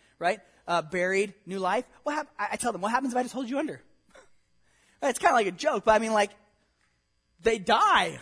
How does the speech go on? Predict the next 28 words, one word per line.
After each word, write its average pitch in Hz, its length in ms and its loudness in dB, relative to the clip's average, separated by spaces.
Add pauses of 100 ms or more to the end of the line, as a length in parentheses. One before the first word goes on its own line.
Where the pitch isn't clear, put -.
<laughs> - 100 -14
right? 247 380 4
I - 20 -2
mean, 240 120 -2
like, 226 180 0
really 269 400 4
die. 170 460 2
<laughs> - 540 -16
That's 262 180 2
why 277 160 2
the 240 100 0
metaphor 254 440 2
works. 151 180 -10
The - 100 -2
metaphor 247 360 0
works 196 180 -6
because 202 320 -2
it, 190 100 -10 (460)
in 180 140 -6
reality, 202 420 2
it 147 100 -6
works. 139 460 -12 (560)
Okay, 214 140 -4
th-, 202 140 -12
so 220 120 -2
the 226 60 0
metaphor 254 420 2
here 262 260 -4